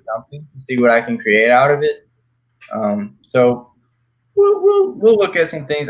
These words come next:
I actually thought about doing some kind of a newsletter maybe each week, you know, just keep people updated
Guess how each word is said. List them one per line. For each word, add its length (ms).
I 160
actually 340
thought 200
about 240
doing 200
some 180
kind 200
of 100
a 40
newsletter 540
maybe 440
each 260
week, 240
you 100
know, 80
just 400
keep 240
people 260
updated 680